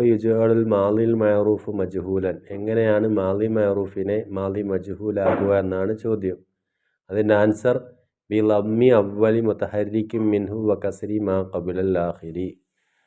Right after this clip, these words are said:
രണ്ട്, അൽ ഫീലുൽ മുളാരിയു യദുല്ലു അലാമ.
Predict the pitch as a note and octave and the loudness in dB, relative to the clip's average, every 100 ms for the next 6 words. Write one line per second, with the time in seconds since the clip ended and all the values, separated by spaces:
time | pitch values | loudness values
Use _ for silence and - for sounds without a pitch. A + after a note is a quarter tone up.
0 | _ _ G#2 A2 A#2 A#2+ G2 A#2 C3+ - | _ _ 0 2 4 4 6 4 2 2
1 | A#2 B2+ C3 B2+ A#2 A#2 A#2 A#2+ A#2+ A#2 | 2 4 4 4 4 6 6 6 4 4
2 | G#2 G2+ G#2+ A2+ A2 G2+ G2+ G2+ | 2 2 2 4 6 6 6 4